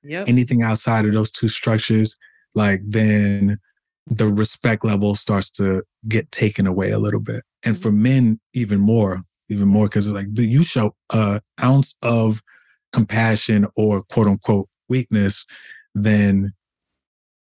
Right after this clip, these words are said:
Speaker 2: you no longer get the respect that you originally did, which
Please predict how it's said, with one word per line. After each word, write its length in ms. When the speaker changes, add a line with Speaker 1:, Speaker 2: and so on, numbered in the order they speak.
Speaker 2:
you 420
no 220
longer 720
get 220
the 80
respect 500
that 180
you 100
originally 480
did, 300
which 280